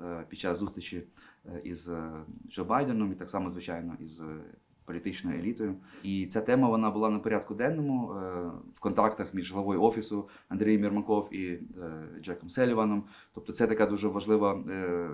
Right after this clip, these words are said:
канал спіл-, спілкування. І, звичайно, по лінії М З С, те, що, е, ми, звичайно,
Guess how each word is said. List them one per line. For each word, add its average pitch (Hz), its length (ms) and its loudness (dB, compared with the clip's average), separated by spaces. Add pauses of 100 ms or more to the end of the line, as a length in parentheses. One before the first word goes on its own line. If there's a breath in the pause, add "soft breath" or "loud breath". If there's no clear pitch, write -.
канал 101 240 4
спіл-, 104 260 -6
спілкування. 104 720 0
І, - 60 -6
звичайно, 110 420 4
по 117 100 -2
лінії 117 240 4
М 117 100 0
З 123 60 2
С, 117 340 2 (160)
те, 90 100 -2
що, 85 540 -2
е, - 20 -8 (260)
ми, 90 520 2
звичайно, 90 520 0